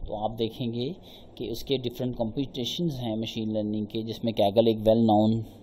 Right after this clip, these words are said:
competition है, जिसके अंदर different algorithm के बेसिस के ऊपर result जो हैं फाइंड आउट किए जाते हैं। अब data scientist, उसमें data science के competitions नहीं है, इसलिए हम कहेंगे data science जो है अलग field है, machine learning जो है वो उसकी एक सब field बन सकती है।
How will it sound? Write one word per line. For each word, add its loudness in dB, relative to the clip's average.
competition -2
है, -2
जिसके -4
अंदर 2
different -2
algorithm 0
के -6
बेसिस -4
के -6
ऊपर -4
result -2
जो -6
हैं -6
फाइंड -8
आउट -8
किए -8
जाते -6
हैं। -10
अब -6
data 2
scientist, -2
उसमें -2
data 4
science 0
के -2
competitions -4
नहीं -6
है, -12
इसलिए -4
हम 0
कहेंगे -2
data -2
science -6
जो -8
है -4
अलग -2
field -6
है, -2
machine -6
learning -2
जो -8
है -4
वो -2
उसकी -4
एक -6
सब -4
field -8
बन -4
सकती -14
है। -14